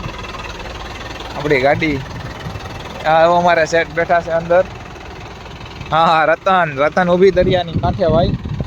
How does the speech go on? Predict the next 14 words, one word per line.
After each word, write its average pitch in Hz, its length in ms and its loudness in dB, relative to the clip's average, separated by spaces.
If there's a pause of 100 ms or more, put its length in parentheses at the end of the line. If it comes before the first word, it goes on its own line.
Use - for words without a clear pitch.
(280)
રતનને 147 480 -4 (680)
દરિયા 175 300 2
કાંઠે 175 280 2
લઈ 190 240 2
આવ્યા 185 280 4
છે 156 140 -2
ઈ. 165 140 4
આ 196 120 4 (1500)
આપણો 156 580 2
દરિયો 175 400 4
અને 160 140 2
આ 143 40 2
આપણી 151 480 2
રતન. 143 400 2